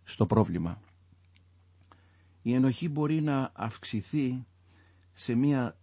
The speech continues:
τρέχουσα κατάσταση ψυχοκαταναγκασμού για κάποια άτομα τα οποία πιστεύουν, εξαιτίας του ότι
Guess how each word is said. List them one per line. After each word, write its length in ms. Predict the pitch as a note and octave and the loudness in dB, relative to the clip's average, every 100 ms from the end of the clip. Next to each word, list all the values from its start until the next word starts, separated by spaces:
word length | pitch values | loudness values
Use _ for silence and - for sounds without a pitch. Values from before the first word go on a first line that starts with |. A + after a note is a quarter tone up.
| _ - | _ -6
τρέχουσα 600 | C3 D3+ - A#2 G#2 F2 - | -4 -4 -6 -6 -4 -6 -8
κατάσταση 920 | - G#2+ - C3 A#2+ A2+ - G#2 F2+ G2 _ _ _ _ _ - | -6 -6 -4 -6 -4 -6 -6 -6 -8 -10 _ _ _ _ _ -12
ψυχοκαταναγκασμού 1300 | - A#2 A#2 A2+ G#2 G#2+ G#2+ G#2+ G2 G2+ A2 C3+ C3+ _ _ _ _ _ _ _ | -6 -4 -4 -4 -4 -4 -2 -2 -4 -2 -2 -2 -10 _ _ _ _ _ _ _
για 160 | - A#2+ | -6 -4
κάποια 400 | A#2+ E3 D#3+ C3+ | -4 -6 -2 0
άτομα 560 | C#3 C3+ C3+ D3+ D#3 D3+ _ _ _ _ _ _ _ - | 0 -2 -2 0 -2 -6 _ _ _ _ _ _ _ -10
τα 80 | A#2 | -6
οποία 260 | A2+ D3+ | -4 -4
πιστεύουν, 840 | - A2+ - B2 A#2+ C3+ D3+ C3+ - | -4 -8 -2 0 0 -2 -4 -6 -10
εξαιτίας 800 | - - B2+ - E3 D3+ - - _ _ _ - | -10 -6 -6 -4 -4 -4 -8 -16 _ _ _ -8
του 160 | C3 B2+ | -4 -2
ότι 520 | A2+ B2 A#2+ G#2+ | -2 -2 0 0